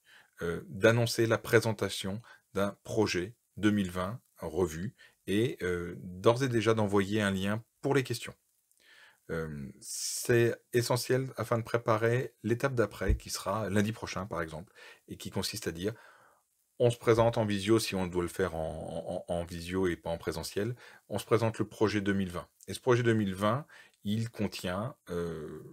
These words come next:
bah, dans un premier temps, une vision stratégique deux mille vingt deux mille vingt-trois, quand je vous disais, voilà où je veux vous emmener avec, et là, là où je veux aller avec vous, et, euh, voilà, euh, l'élément, euh, motivant que je vous présente,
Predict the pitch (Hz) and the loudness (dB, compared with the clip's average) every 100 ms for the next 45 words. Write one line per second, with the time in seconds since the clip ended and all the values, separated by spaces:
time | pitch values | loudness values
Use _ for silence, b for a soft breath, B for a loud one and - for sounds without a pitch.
0 | - _ 110 95 101 101 113 123 113 131 | -20 _ -2 0 2 2 2 2 2 2
1 | 131 117 151 170 160 - 98 98 120 101 | 2 2 0 0 -2 -2 -4 -4 -2 0
2 | 98 101 120 101 90 92 - 120 120 92 | 0 0 0 0 -2 -4 -4 -6 -6 -6
3 | 92 90 104 101 98 101 92 101 92 92 | -4 -2 2 4 4 2 2 -2 -2 -4
4 | 90 90 92 87 87 - 85 92 85 - | -4 -4 -4 -6 -10 -10 -4 -2 -2 -4
5 | 98 - 104 104 98 98 95 90 87 82 | -4 -4 -6 -2 2 4 4 0 -2 -2
6 | 120 160 B B B - 101 113 - 90 | 0 0 B B B -2 0 2 0 -2
7 | 87 87 85 95 95 101 113 117 - 87 | -4 -6 -4 0 2 2 0 -2 -4 -8
8 | 82 78 82 82 - 101 101 95 98 104 | -8 -10 -12 -12 -2 0 2 2 0 0
9 | 98 85 82 92 110 - 101 104 101 90 | -4 -6 -6 2 2 2 -4 -4 -4 -6
10 | 92 - 82 90 127 | -6 -6 -6 -6 -8